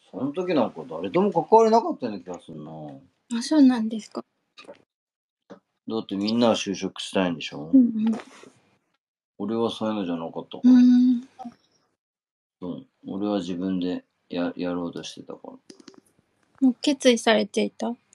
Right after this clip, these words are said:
Speaker 2: 感じ？
Speaker 1: いや、決意っていうか、俺は逆で就職活動とかできると思えなかったから、一回もやったことないだけだよ。だからできないと思ってたからや-、俺にはできないからやらなかっただけ。
Speaker 2: うん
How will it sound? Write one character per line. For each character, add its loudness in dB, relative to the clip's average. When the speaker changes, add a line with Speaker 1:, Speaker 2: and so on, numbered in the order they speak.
Speaker 2:
感 -4
じ？ -16
Speaker 1:
い 2
や、 4
決 4
意 8
っ 2
て 0
い 4
う 2
か、 -2
俺 6
は 8
逆 2
で 4
就 -2
職 -4
活 0
動 0
と -12
か -6
で -4
き -2
る 2
と 0
思 2
え 6
な 6
か -2
っ -8
た -20
か -16
ら、 -16
一 -18
回 2
も 4
や 6
っ 0
た 0
こ 0
と -10
な 0
い -2
だ -4
け -12
だ -18
よ。 -18
だ 2
か 0
ら -2
で 2
き -2
な 8
い 4
と 8
思 6
っ 4
て -10
た 0
か -4
ら -4
や-、 -10
俺 -2
に -2
は 2
で -6
き -6
な 0
い -4
か -4
ら -4
や -6
ら -10
な -8
か -12
っ -16
た -20
だ -12
け。 4
Speaker 2:
う 6
ん 0